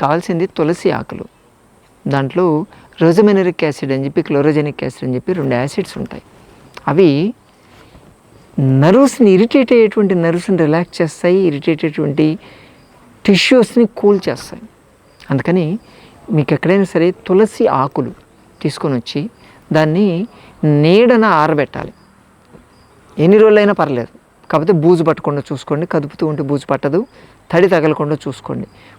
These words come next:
పూర్తిగా డ్రై అయిపోతుంది. డ్రై అయిపోయిన తర్వాత దాన్ని దంచి పౌడర్ చేయండి. మిక్సీలో వేయొద్దు, మిక్సీలో వేస్తే ఇంత చేసి వేస్ట్ అయిపోతుంది. దాన్ని దంచి వస్త్రగాళితం చేయాలి, అంటే బట్టతో జల్లిస్తే మీకు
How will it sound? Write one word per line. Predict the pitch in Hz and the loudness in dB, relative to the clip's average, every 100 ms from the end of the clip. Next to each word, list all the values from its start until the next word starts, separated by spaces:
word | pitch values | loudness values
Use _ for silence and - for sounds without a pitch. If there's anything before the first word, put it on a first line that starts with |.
| - | -2
పూర్తిగా | 202 226 208 _ 220 214 | 2 2 0 _ 0 2
డ్రై | 175 151 151 160 | 0 0 0 0
అయిపోతుంది. | - - - - - _ _ _ _ 139 | -4 -10 -18 -18 -18 _ _ _ _ -4
డ్రై | 135 160 233 | 0 4 2
అయిపోయిన | 214 180 151 | 0 -6 -6
తర్వాత | 147 135 - 214 190 - _ _ - | -8 -8 -8 -10 -10 -16 _ _ -8
దాన్ని | 147 147 147 123 131 | -6 -4 -6 -6 -4
దంచి | 151 202 - 202 233 - _ _ _ _ | 0 -2 -2 -4 -4 -6 _ _ _ _
పౌడర్ | 147 147 160 139 | 0 2 0 -2
చేయండి. | - 139 143 | -6 -4 -2
మిక్సీలో | 160 - - 185 175 | -2 -2 0 2 2
వేయొద్దు, | 156 151 151 165 156 147 | 2 0 -2 -2 -2 -2
మిక్సీలో | 147 - 180 170 | -4 -4 0 0
వేస్తే | 156 - 180 | 0 0 0
ఇంత | 175 220 | 2 4
చేసి | 214 180 | 4 2
వేస్ట్ | 185 - 156 | -2 -2 -6
అయిపోతుంది. | - - 135 127 - _ - _ 135 | -8 -12 -12 -14 -18 _ -20 _ -2
దాన్ని | 143 139 117 | 0 0 -2
దంచి | 143 185 - 147 - - - _ | 0 0 0 -4 -4 -12 -20 _
వస్త్రగాళితం | 160 - - 214 156 165 160 165 151 | -4 -4 -4 -4 -2 -4 -4 -6 -8
చేయాలి, | - 120 120 - | -8 -8 -8 -8
అంటే | 143 196 269 - - 151 143 | -6 -6 -6 -12 -10 -4 -2
బట్టతో | 151 196 185 196 151 | -2 -2 0 0 0
జల్లిస్తే | 147 151 143 - 262 - _ 180 | 0 -2 -4 -4 -4 -6 _ -4
మీకు | 165 | -2